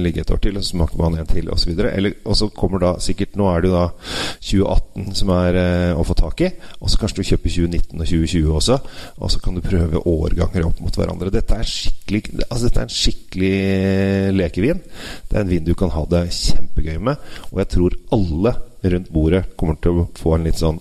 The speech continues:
«Åh, dette var digg.» Vi er, eh,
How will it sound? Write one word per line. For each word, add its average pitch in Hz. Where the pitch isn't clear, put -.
«Åh, -
dette -
var 78
digg.» -
Vi 127
er, 127
eh, 123